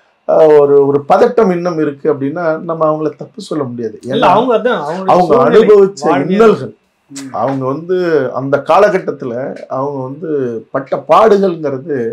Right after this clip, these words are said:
Speaker 1: ஏன்னா பன்னெண்டு, பதிமூணு வயசுல நானே படாத பாடுபட்டிருக்கேன்னா
Speaker 2: ம்.
Speaker 1: அவங்க இயக்க, என், என் தந்தை இருந்த ஒரே காரணத்துக்காக. அப்ப இவங்கெல்லாம் வந்து நேரடியா நிக்கும்போது இவங்க,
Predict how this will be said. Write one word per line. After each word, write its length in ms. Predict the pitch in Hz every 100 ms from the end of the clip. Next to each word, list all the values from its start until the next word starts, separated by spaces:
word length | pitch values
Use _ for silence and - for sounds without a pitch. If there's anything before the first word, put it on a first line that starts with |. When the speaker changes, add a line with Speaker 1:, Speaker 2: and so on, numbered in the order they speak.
| - _ _ _ -
Speaker 1:
ஏன்னா 520 | 160 196 180 190 - -
பன்னெண்டு, 320 | 127 156 175 190
பதிமூணு 460 | 185 185 185 180 190
வயசுல 280 | 220 202
நானே 360 | 151 139 180 208
படாத 320 | 208 196 190
பாடுபட்டிருக்கேன்னா 1080 | 180 170 170 160 143 139 139 117 110 156 202 -
Speaker 2:
ம். 100 | 151 139 127
Speaker 1:
அவங்க 320 | - 139 170 165
இயக்க, 480 | 185 202 214 190
என், 240 | 143 170 170
என் 220 | 170 160
தந்தை 320 | 160 175 196
இருந்த 240 | 190 175 160
ஒரே 200 | 156 160
காரணத்துக்காக. 840 | 143 131 123 117 110 107 104 165 - _ _ _
அப்ப 260 | 196 190 226
இவங்கெல்லாம் 600 | 214 220 269 247 247 240
வந்து 380 | 220 214 240
நேரடியா 600 | 226 202 269 269 269 262
நிக்கும்போது 420 | 233 - 208 196 214
இவங்க, 320 | 202 185